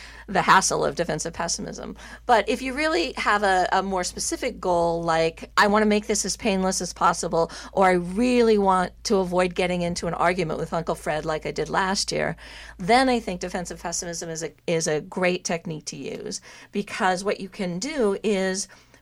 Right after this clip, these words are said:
play through or mentally simulate all the things that Uncle Fred might say that drive you bananas, and then you can rehearse how you're gonna respond, or maybe more relevantly, how you're not gonna respond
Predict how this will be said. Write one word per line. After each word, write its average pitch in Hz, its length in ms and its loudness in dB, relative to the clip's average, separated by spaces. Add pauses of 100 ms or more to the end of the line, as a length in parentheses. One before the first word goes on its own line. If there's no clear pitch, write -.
play 240 400 0
through 240 340 0
or 156 80 2
mentally 190 480 0
simulate 185 580 -2
all 170 220 4
the 190 100 -2
things 180 300 -6
that 175 120 -2
Uncle 170 200 -4
Fred 185 240 -6
might 165 300 -6
say 240 360 2
that 190 200 -2
drive 165 260 0
you 165 140 -8
bananas, 220 920 0 (340)
and 208 140 4
then 202 100 6
you 202 100 2
can 214 220 2
rehearse 220 540 0 (300)
how 226 220 6
you're 214 180 4
gonna 180 200 0
respond, 175 640 2 (260)
or 170 120 0
maybe 170 440 0
more 165 240 -4
relevantly, 170 500 0
how 170 120 -6
you're 180 160 -4
not 196 320 2
gonna 160 220 -2
respond 147 680 -4